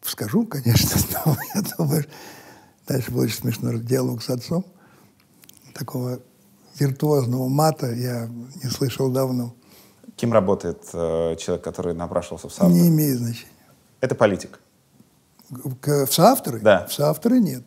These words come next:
Speaker 1: а предлагал политик.
Speaker 2: Но ф-, а, фамилия должна была быть не политика, а человека, которого он лоббировал, да?
Speaker 1: Ну, конечно.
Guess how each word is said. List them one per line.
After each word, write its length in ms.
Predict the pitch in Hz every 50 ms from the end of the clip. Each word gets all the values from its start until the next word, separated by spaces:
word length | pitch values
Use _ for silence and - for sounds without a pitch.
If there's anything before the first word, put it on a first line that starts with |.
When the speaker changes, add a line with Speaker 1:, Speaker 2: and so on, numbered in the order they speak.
| - -
Speaker 1:
а 600 | 143 139 135 139 139 135 135 135 135 135 135 131
предлагал 440 | - 143 143 147 151 151 180 208
политик. 400 | 196 185 147 123 123 113 - - _ _ - - _ _ _ _ _ - -
Speaker 2:
Но 140 | - 117 120
ф-, 140 | 110 - -
а, 180 | 113 104 98
фамилия 360 | - - 123 113 123 139 139 123
должна 200 | 113 107 107 107
была 140 | 101 104
быть 160 | 101 98 95 -
не 60 | 101
политика, 460 | - 107 120 147 185 - - - 98
а 60 | 90
человека, 240 | 90 - 113 101 98
которого 300 | - 98 - 117 104 92
он 40 | 92
лоббировал, 420 | 95 92 90 92 78 71 58 50 -
да? 140 | 62 80 -
Speaker 1:
Ну, 160 | 151 139 131
конечно. 380 | - - 160 147 123 107 - -